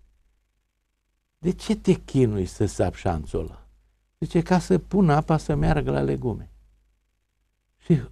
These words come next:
o scos din fântână, te chinui să o scoți cu găleata așa.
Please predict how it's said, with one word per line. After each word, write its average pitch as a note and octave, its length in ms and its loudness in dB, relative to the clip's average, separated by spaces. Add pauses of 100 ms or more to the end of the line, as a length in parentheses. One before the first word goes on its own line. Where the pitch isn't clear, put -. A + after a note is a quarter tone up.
(160)
o C3 120 2
scos D#3+ 420 2
din C3 140 2
fântână, D3+ 540 4
te C3 160 2
chinui B2+ 480 4
să - 120 0
o C3 40 4
scoți - 380 2
cu B2+ 120 -2
găleata C#3+ 460 2
așa. - 240 -10